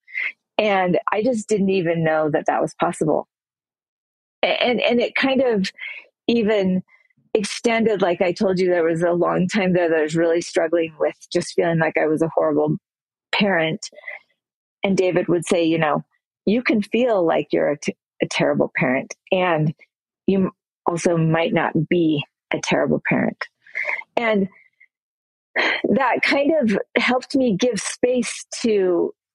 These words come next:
feeling different things and considering different things and, and being multiple things at the same time.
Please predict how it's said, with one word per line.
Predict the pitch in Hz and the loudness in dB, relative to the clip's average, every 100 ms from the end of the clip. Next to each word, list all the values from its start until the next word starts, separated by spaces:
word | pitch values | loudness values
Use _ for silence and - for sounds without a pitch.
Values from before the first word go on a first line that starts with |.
| _ _ _ _ _ _ - - | _ _ _ _ _ _ -8 -2
feeling | 254 262 269 254 | 0 2 2 2
different | 262 247 220 | 0 0 0
things | 240 226 214 196 | 0 2 2 2
and | 185 170 | 0 0
considering | - 175 - 233 214 226 | 0 -2 0 0 2 2
different | 214 233 214 202 | 0 0 -2 0
things | 208 196 180 - | 0 0 0 0
and, | 180 175 - - | 0 0 -2 -2
and | 185 175 151 | 0 0 0
being | - 247 247 208 185 175 185 - - - _ _ - | 0 0 2 2 2 0 -2 -6 -20 -20 _ _ -6
multiple | 196 208 226 254 - 202 | 0 0 0 -2 -2 -2
things | - 220 190 | 0 0 2
at | 175 | 0
the | 170 | -2
same | 170 180 165 | -2 -2 -2
time. | - 190 185 - 165 | -2 0 0 0 -2